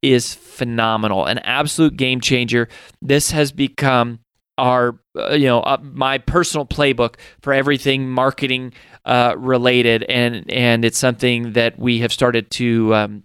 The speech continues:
teach to some of our clients. And Donald is a customer of ours; we're a customer of his. Um, but we're talking about how to talk about your business,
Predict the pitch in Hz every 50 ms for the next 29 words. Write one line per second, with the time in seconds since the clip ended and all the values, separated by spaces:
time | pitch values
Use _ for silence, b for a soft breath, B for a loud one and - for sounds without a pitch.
0 | _ - 165 175 156 - - 135 127 143 131 127 120 117 110 - - 175 190 180
1 | 170 165 160 143 - B B B B B B - - 131 127 123 117 120 - -
2 | 135 139 139 139 135 131 123 117 104 117 113 - _ - - - - 147 135 -
3 | - 131 123 117 139 175 185 165 156 143 127 135 156 160 147 - 147 147 135 -
4 | - 127 120 117 113 131 147 147 139 131 127 B B B B B B B - 131
5 | 131 123 123 123 - - 139 143 139 - - 185 196 196 - - 196 190 180 143
6 | 156 143 143 135 131 131 123 - b b _ _ _ - - - - 175 175 170
7 | 185 196 196 - - 170 165 160 - 165 147 143 143 - 143 135 131 131 127 135
8 | 135 131 147 170 170 147 131 104 - - -